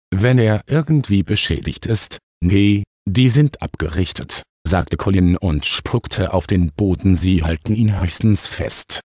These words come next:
aber in Stücke reißen tun die ihn erst. Wenn ich sage,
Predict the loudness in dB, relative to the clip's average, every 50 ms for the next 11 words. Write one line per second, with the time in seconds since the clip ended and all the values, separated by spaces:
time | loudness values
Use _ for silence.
0 | _ _ _ -2 -2 0 0 0 0 -2 -2 0 0 0 0 0 -2 -4 -6 -6
1 | -4 -2 -2 -2 0 -2 -2 -2 0 0 0 0 2 2 2 2 2 0 -2 -2
2 | -2 0 2 4 4 4 2 2 -2 -2 -2 -2 -4 -6 -10 -12 -16 _ _ _
3 | -4 -2 0 2 4 2 4 2 0 0 0 -2 -2 0 0 0 0 0 0 0
4 | 0